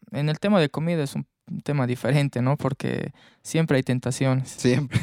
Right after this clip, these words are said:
Speaker 1: ¿No? En la, en la casa, en la familia o al salir con,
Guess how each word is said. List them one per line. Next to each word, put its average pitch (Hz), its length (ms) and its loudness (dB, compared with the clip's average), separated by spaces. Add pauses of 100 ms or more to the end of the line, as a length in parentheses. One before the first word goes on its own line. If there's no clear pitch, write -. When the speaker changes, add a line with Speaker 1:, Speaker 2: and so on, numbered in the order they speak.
Speaker 1:
¿No? 151 320 2
En 135 120 2
la, 127 160 0
en - 140 -2
la 131 100 -2
casa, - 320 -2
en 131 40 2
la 135 60 0
familia 131 520 0
o 127 80 0
al 135 100 -4
salir 123 340 -6
con, - 360 -12